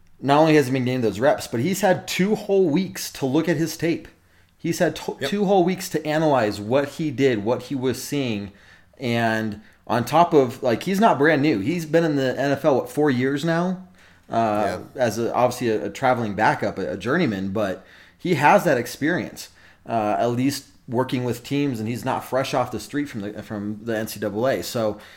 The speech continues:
Speaker 1: he knows how to watch tape. He knows how to improve his own game. And now that he's in this situation, I guarantee you that, hey, this is his chance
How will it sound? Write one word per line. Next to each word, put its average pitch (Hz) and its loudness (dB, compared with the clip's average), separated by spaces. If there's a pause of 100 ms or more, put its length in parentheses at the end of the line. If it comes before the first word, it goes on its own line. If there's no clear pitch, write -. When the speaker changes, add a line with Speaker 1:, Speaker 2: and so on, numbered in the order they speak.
Speaker 1:
he 185 -2
knows 147 4
how 131 4
to 120 4
watch 110 0
tape. 113 -6
He 147 -6
knows 117 0 (260)
how 123 0
to 117 0
improve 110 -4
his 107 -2
own 98 -4
game. 104 -4 (300)
And 107 -2
now 131 4
that 131 4
he's 127 0
in 120 -2
this 110 -2
situation, 113 -2
I 101 -4
guarantee 113 -4
you 147 2
that, 104 -4 (140)
hey, 139 2
this 123 0
is 208 2
his 147 0
chance - -2